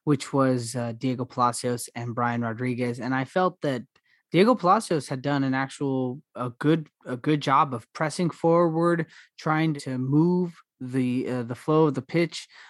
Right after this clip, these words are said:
up and press and getting it, uh, getting more of actual, uh, of a midfield position than an actual defensive position.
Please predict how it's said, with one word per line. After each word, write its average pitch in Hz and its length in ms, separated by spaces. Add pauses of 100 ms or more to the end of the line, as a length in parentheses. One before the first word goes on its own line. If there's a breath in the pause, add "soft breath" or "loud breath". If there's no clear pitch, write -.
(260 loud breath)
up 190 260 (300)
and 131 320
press 180 540 (340)
and 139 280
getting 165 340
it, - 180
uh, 156 100 (100)
getting 165 360
more 196 280
of 147 140
actual, 143 500
uh, 131 260
of 123 260
a 123 60
midfield 160 580
position 135 500
than 123 140
an 123 120
actual 120 300
defensive 131 560
position. 131 560